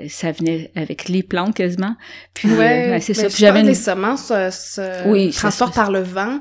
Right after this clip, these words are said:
Speaker 1: Oui.
Speaker 2: Fait que, tu sais, des fois, sur les toits, là, à des endroits assez inusités, ça
Speaker 1: Ah
Speaker 2: peut être
Speaker 1: oui.
Speaker 2: une des mauvaises herbes qu'on retrouve.
Speaker 1: Oui,
Speaker 2: Ouais,
Speaker 1: oui.
Speaker 2: étrangement.
Speaker 1: Exactement. Puis c'est ça, dans le fond, euh, moi, j'avais une voisine aussi qui, qui, qui élevait des poules.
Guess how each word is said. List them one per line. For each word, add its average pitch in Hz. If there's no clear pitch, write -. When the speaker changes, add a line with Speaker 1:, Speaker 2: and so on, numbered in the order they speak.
Speaker 1:
Oui. 180
Speaker 2:
Fait 220
que, 202
tu 233
sais, 233
des 226
fois, 254
sur 226
les 196
toits, 214
là, 220
à 208
des 196
endroits 190
assez 196
inusités, 220
ça 208
Speaker 1:
Ah 226
Speaker 2:
peut 233
être 208
Speaker 1:
oui. 220
Speaker 2:
une 202
des 202
mauvaises 190
herbes 202
qu'on -
retrouve. 214
Speaker 1:
Oui, 196
Speaker 2:
Ouais, 202
Speaker 1:
oui. 214
Speaker 2:
étrangement. 190
Speaker 1:
Exactement. 175
Puis 196
c'est 220
ça, 254
dans 269
le -
fond, 262
euh, 233
moi, 240
j'avais 214
une 214
voisine 202
aussi 202
qui, -
qui, 185
qui -
élevait 190
des 180
poules. 233